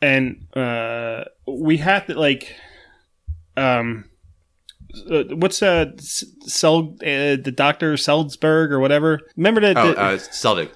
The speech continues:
Speaker 1: Selvig.
Speaker 2: Eric Selvig.
Speaker 1: He says the energy, stones don't work on stones, basically, is what he
Speaker 2: Mm-hmm.
Speaker 1: says. So if everybody has an interaction, uh, Captain Marvel got blown, didn't blow up, but almost blew up in that, that thing, and she absorbed, uh, and that's how she got all her powers,
Speaker 2: Mm-hmm.
Speaker 1: is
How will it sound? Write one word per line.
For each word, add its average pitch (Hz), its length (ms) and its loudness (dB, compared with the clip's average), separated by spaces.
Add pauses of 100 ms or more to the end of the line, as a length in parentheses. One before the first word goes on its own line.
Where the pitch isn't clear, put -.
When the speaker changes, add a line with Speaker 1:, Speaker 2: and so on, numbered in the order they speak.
(120)
Speaker 1:
Selvig. 127 440 2
Speaker 2:
Eric 104 200 0
Selvig. 76 380 -6
Speaker 1:
He 190 160 2
says 180 400 2 (380)
the 156 200 4
energy, 165 540 2 (100)
stones 190 360 4
don't 170 180 4
work 147 220 2
on 135 120 2
stones, 113 420 -2
basically, 120 380 -4
is 117 100 -6
what 123 100 -4
he 117 40 -4
Speaker 2:
Mm-hmm. - 240 -8
Speaker 1:
says. - 200 -14 (120)
So 175 320 4
if 156 140 2
everybody 214 360 2
has 175 200 2
an 160 60 2
interaction, 151 480 2
uh, - 340 -8 (460)
Captain 208 460 2
Marvel 139 600 4 (520)
got 139 240 2
blown, 143 440 2 (320)
didn't 175 260 2
blow 143 260 4
up, 120 180 0
but 123 220 0
almost 139 340 2
blew 127 200 2
up 120 280 0
in 135 120 -2
that, 120 260 -2
that 123 180 -4
thing, 123 320 0
and 117 80 -2
she 147 220 2
absorbed, 135 460 0
uh, 127 80 -2
and 127 200 0
that's 135 200 0
how 135 100 2
she 127 140 -4
got 123 120 -2
all 120 140 -2
her 117 80 -4
powers, 113 380 -6
Speaker 2:
Mm-hmm. 120 80 0
Speaker 1:
is 120 120 -6